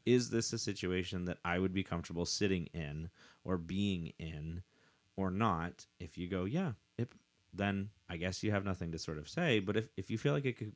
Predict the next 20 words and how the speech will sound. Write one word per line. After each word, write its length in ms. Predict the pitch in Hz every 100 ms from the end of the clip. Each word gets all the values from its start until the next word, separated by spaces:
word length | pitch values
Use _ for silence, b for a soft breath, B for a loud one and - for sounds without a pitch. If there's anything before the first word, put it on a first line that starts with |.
| _
could 160 | - 123
be 100 | 95
better 480 | 92 156 80 107 b b b
and 180 | 92 90
you 120 | 92
would 140 | 117 110
speak 260 | - 107 113
up 160 | 101
on 160 | 95 85
your 160 | 95 143
own 160 | 90
behalf, 440 | 82 82 80 92 _ B B B -
then 140 | 104
do 140 | 110 143
it 60 |
for 120 | 156 143
your 120 | 127
kid's 300 | - 196 -
behalf, 440 | - 80 76 80
because 420 | - 107 110 104